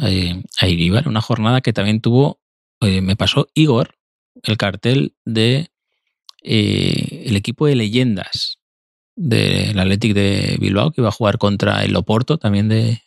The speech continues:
de leyendas. Y estoy muy contento Primero porque estaba Iturraspe con el ocho en la espalda, o sea, capitaneando la, mi, mi favorito, Itu-, Iturraspe.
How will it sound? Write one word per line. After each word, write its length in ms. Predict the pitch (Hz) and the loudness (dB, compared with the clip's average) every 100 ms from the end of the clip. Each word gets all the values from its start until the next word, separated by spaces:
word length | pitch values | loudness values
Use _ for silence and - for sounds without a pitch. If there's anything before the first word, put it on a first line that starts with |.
| - | -4
de 100 | 107 | 0
leyendas. 600 | 101 110 139 208 - - _ _ _ _ _ _ | 2 2 2 -2 -8 -18 _ _ _ _ _ _
Y 280 | 123 160 180 - | 0 0 0 -4
estoy 160 | - 123 | -2 0
muy 80 | |
contento 560 | 117 110 117 127 156 220 _ _ _ _ _ _ - | 2 0 0 0 0 -2 _ _ _ _ _ _ -4
Primero 220 | 113 139 | 0 2
porque 180 | 98 - | 0 0
estaba 200 | 120 131 | 0 2
Iturraspe 580 | 117 104 117 - 180 - _ _ _ _ _ _ - | 2 0 -2 -2 -4 -4 _ _ _ _ _ _ -4
con 160 | 104 | 0
el 80 | 98 | 2
ocho 200 | 113 131 | 2 2
en 40 | |
la 40 | 113 | 0
espalda, 420 | - 120 143 185 _ _ _ | 0 0 0 -2 _ _ _
o 40 | |
sea, 420 | - 95 104 104 - _ | -8 -6 -6 -8 -10 _
capitaneando 800 | - 104 101 101 98 95 107 107 | -8 0 0 0 0 0 2 2
la, 260 | 101 117 113 | 2 0 -2
mi, 220 | 110 117 101 | -4 -4 -4
mi 120 | 104 | -4
favorito, 520 | - 98 101 156 170 | 0 2 2 2 -2
Itu-, 200 | 107 107 - | -2 -2 -2
Iturraspe. 540 | 110 - 117 - | -2 -2 -2 0